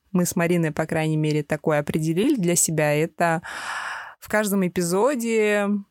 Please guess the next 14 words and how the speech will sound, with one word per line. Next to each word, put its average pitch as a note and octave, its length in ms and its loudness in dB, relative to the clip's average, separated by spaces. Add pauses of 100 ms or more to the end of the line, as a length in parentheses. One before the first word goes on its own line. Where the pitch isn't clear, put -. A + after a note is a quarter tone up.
(300)
когда F#3 280 0
мы F3+ 100 0
затрагиваем F3 560 0
определённую E3 560 0
тему, C4 300 0
мы F#3 160 0
с - 100 0
Мариной F#3 320 0
стараемся E3 1000 0 (480)
всегда F3 680 0
находить E3 520 -2
каких-то - 440 -2
казахстанских F3 800 -2
авторов, D3+ 520 -2